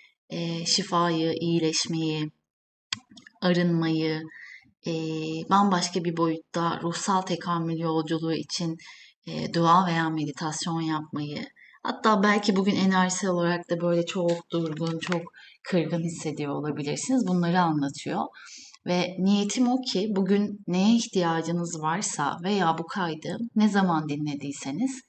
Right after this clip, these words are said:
o anda neye ihtiyacınız varsa o yönde şifalanmanız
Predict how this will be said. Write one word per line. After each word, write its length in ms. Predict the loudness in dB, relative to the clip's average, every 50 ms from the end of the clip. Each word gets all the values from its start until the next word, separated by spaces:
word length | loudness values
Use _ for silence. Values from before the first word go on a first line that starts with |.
| -20 -20 -20 -20 -16 _ 6
o 60 | 8
anda 360 | 8 10 8 8 4 2 0
neye 300 | 0 0 0 0 0 -2
ihtiyacınız 800 | -2 -6 -8 -6 -4 -2 0 -2 -2 -4 -4 -4 -4 -4 -4 -4
varsa 480 | -4 -2 -2 -2 -4 -6 -6 -6 -6 -8 -8 _ _ _ _ _ _ _ 2
o 100 | 4 4
yönde 340 | 4 4 4 2 2 0 -2
şifalanmanız 920 | -2 -4 -4 -2 0 0 2 2 2 0 0 0 0 0 0 -2 -2 -6